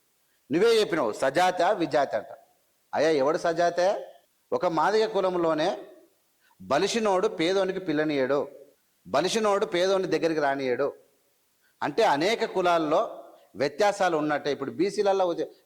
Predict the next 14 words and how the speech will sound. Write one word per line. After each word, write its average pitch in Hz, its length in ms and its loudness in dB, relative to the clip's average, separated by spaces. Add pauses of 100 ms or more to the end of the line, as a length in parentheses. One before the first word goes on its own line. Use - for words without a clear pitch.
వ్యత్యాసాలు 185 460 0
లేవా 175 180 2
కాసిం 170 340 -2
సార్? 208 180 -2 (380)
బీసీలలో 196 440 2
వ్యత్యాసాలు 185 480 2
లేవా? 190 240 4 (800)
వ్యత్యాసులంత 214 760 0
మాత్రాన 196 480 0
అంటరాని 190 400 0
వాళ్ళు 180 180 0
కాకుండా 170 320 0
పోతారా 175 240 2
వాళ్ళు? 180 260 2